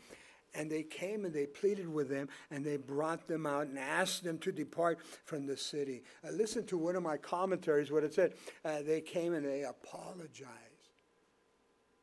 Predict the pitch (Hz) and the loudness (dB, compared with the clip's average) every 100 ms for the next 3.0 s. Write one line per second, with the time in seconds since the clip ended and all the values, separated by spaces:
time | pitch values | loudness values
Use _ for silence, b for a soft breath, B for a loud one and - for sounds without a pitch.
0 | _ _ 135 135 139 151 143 156 143 139 | _ _ -8 -8 -6 -6 -4 -4 -2 -2
1 | 143 131 143 135 120 - 151 139 139 143 | -2 -2 -2 -2 -6 -8 -6 -6 -4 -4
2 | 156 - 139 127 127 123 143 165 151 | -2 -4 -6 -4 -6 -2 0 2 2